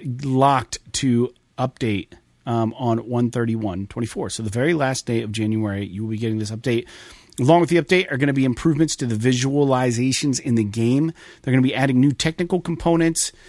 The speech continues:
which they're calling the Global Farfog and the Gradient Tint Rock. And, uh, <laughs> this is going to be adding a brand new area. It's gonna be, sorry, it's going to add to a brand new area in the game called Chenyu Vale. So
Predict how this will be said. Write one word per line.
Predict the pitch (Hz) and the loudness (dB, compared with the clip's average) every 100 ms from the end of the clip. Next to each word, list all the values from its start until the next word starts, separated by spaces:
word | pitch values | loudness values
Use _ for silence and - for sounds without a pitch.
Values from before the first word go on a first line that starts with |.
| - - | -14 -6
which | 127 - | -4 -2
they're | 123 110 | -2 0
calling | - 135 127 | 0 2 2
the | 110 | 0
Global | 98 113 123 117 | 0 0 0 0
Farfog | - 123 135 - 147 147 147 135 _ _ - | -2 0 0 2 2 4 2 -4 _ _ 0
and | 123 | 2
the | 113 | 2
Gradient | 113 123 123 123 95 | 2 0 2 2 0
Tint | - 135 120 123 | -2 -2 -2 -2
Rock. | 98 90 85 - - - - - _ - - - - _ - | -2 -4 -8 -12 -18 -18 -18 -20 _ -20 -20 -20 -20 _ -2
And, | 135 135 131 | 2 2 4
uh, | 127 120 117 117 - | 4 4 4 2 -2
<laughs> | _ | _
this | 143 156 - | 2 2 4
is | - | 2
going | - 247 | 2 2
to | 180 | 4
be | 190 180 | 4 6
adding | 165 185 208 151 127 120 127 - - 220 | 6 6 6 4 2 0 0 -2 -4 0
a | 160 | 0
brand | 131 147 170 196 190 | 4 6 6 6 6
new | 170 170 - | 4 4 2
area. | 151 180 180 120 113 117 | 2 4 4 4 2 0
It's | 135 | 0
gonna | 147 165 | 2 2
be, | 151 - | 2 0
sorry, | 131 139 120 | 2 4 2
it's | 113 | 2
going | 156 139 | 2 2
to | - - 147 | 0 2 4
add | 165 180 170 - | 4 4 2 0
to | 127 113 101 104 - | 2 4 4 0 -2
a | 123 | -2
brand | 135 127 | 2 2
new | 127 | 2
area | 123 123 113 110 | 2 2 2 0
in | 117 | 0
the | 113 | 0
game | 110 113 107 | 0 0 0
called | - 113 107 - | 0 0 0 -4
Chenyu | - 139 123 110 | 0 2 4 4
Vale. | 101 104 104 92 71 _ - - - | 0 -2 -4 -6 -10 _ -20 -20 -8
So | - 160 151 170 | 2 4 4 2